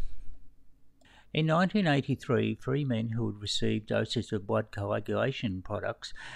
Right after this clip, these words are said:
and living far apart were identified as infected with aids.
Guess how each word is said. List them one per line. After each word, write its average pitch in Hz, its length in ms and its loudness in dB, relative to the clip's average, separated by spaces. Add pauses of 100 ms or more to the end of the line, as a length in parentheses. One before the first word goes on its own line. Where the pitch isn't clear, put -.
(120)
and 113 220 0
living 113 300 2
far 107 260 2
apart 107 460 -2
were 131 200 0
identified 127 680 -2
as 110 160 -6
infected 110 480 -6
with 110 160 -2
aids. 101 460 -4